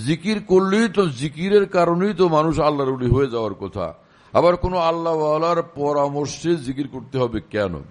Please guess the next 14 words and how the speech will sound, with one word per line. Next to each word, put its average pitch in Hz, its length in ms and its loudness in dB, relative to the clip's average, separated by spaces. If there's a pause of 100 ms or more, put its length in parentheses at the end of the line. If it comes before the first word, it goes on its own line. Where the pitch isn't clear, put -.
(500)
<laughs> - 600 -6
কোনো 143 180 2
আল্লাহওয়ালার 143 600 2
মশওয়ারায় 143 640 0
চলতে 127 280 -4
হবে 117 240 0
কেন? 98 260 -6
কোনো - 440 -2
আল্লাহওয়ালার 165 600 4
পরামর্শে 165 720 -2
আমার 170 240 0
জিকির 151 300 -2
করতে 143 280 -6
হবে, 139 380 0